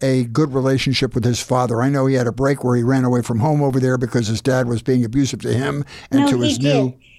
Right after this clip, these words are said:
Speaker 2: did. They loved their father very much, as they should. And, um, y-, you talk about my letting the children go in joint custody because I didn't have a father in my life,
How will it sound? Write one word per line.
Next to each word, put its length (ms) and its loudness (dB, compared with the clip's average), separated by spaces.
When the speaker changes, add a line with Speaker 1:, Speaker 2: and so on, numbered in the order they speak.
Speaker 2:
did. 100 -4
They 220 0
loved 400 0
their 160 0
father 400 -2
very 300 -2
much, 600 -4
as 200 0
they 180 0
should. 460 -2
And, 400 0
um, 500 -2
y-, 120 -8
you 260 -2
talk 280 -2
about 320 -2
my 160 -2
letting 340 0
the 80 -2
children 500 -4
go 280 0
in 300 -6
joint 320 -2
custody 600 -4
because 340 0
I 160 0
didn't 280 -2
have 280 -4
a 100 0
father 460 -4
in 180 -2
my 200 -2
life, 320 -2